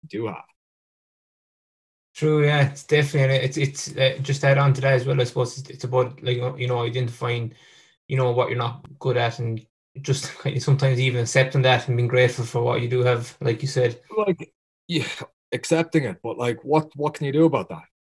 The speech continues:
Speaker 1: Because
Speaker 2: Mm-hmm.
Speaker 1: at the end of the day, like, especially, okay, fighting I love because it's an easy one to fucking change. You know what I mean? If you don't have, like, fucking, if you're not earning a lot of money, that'll take a while to get around. You have to convince other people to change that shit, you know?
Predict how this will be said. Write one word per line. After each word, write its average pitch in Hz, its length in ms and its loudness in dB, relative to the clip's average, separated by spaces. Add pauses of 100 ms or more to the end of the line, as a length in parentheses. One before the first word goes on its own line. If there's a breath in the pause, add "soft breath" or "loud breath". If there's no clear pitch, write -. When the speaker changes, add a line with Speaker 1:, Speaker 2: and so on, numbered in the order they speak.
Speaker 1:
Because 117 220 0
Speaker 2:
Mm-hmm. - 20 -6
Speaker 1:
at - 0 -
the 151 100 4
end 160 120 4
of 170 60 8
the 135 280 2
day, 104 60 -12 (120)
like, 117 240 -4
especially, 120 580 -2
okay, 98 260 -8
fighting 123 360 0
I 101 120 -4
love 98 260 0
because 90 240 -12
it's 87 120 -10
an 87 100 -10
easy 113 280 -6
one 95 220 -2
to - 100 -16
fucking - 320 -10
change. 113 560 -2 (280)
You 101 160 -6
know 107 60 0
what 107 80 0
I 117 40 0
mean? 110 320 0
If - 140 -10
you 110 80 -2
don't 113 220 2
have, 113 200 2
like, 113 240 2
fucking, 107 400 -2
if 90 140 -10
you're 107 80 -6
not 117 140 4
earning 120 180 2
a 123 40 2
lot 113 120 2
of 104 80 -2
money, 98 220 -2 (100)
that'll 113 180 4
take 98 240 -4
a 107 60 0
while 107 260 4
to - 120 -18 (260)
get 110 120 2
around. 104 280 0
You 92 80 0
have 95 140 0
to - 40 -18
convince 104 380 -2
other 104 160 0
people 107 280 -6
to 156 80 -10
change 107 280 -6
that 104 200 -6
shit, 101 260 -6
you 95 120 -6
know? 95 180 -4